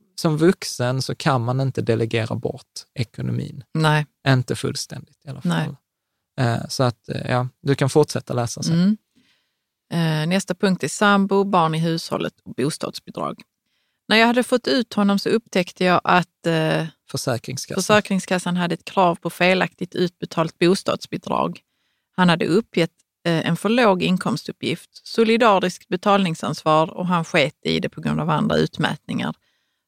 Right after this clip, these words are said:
Speaker 2: Så jag betalade hela summan för att slippa betalningsanmärkning eftersom jag blev ensamstående med
Speaker 1: Ja.
Speaker 2: mi-, med mina barn.
Speaker 1: Ja. Och här är så här, alltså jag har, du vet så här, mitt hjärta är så här för,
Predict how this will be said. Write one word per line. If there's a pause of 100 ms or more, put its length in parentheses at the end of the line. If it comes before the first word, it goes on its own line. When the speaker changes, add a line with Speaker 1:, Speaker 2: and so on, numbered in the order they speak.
Speaker 2:
Så
jag
betalade
hela
summan
för
att
slippa
betalningsanmärkning
eftersom
jag
blev
ensamstående
med
Speaker 1:
Ja.
Speaker 2:
mi-,
med
mina
barn. (140)
Speaker 1:
Ja. (760)
Och
här
är
så
här,
alltså
jag
har,
du
vet
så
här,
mitt
hjärta
är
så
här
för,